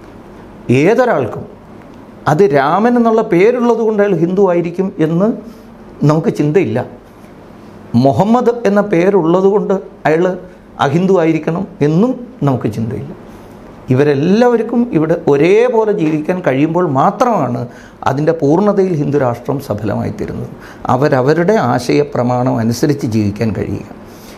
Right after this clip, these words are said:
ഇപ്പോൾ നമ്മുടെ ആശയം എന്ന് പറയുന്നത് നമ്മുടെ ഈശ്വരവിശ്വാസം.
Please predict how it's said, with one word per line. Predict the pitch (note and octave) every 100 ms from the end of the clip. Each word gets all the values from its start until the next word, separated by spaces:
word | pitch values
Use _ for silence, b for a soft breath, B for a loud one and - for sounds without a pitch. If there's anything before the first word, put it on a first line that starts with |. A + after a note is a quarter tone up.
| -
ഇപ്പോൾ | A#3
നമ്മുടെ | E3+ D#3 A#3+
ആശയം | A3 D#3+ E3 G3
എന്ന് | F#3+ F#3
പറയുന്നത് | D3+ D3 B2+
നമ്മുടെ | D#3 E3+ E3+ B B
ഈശ്വരവിശ്വാസം. | F#3 - C#3+ B2 - G#2 -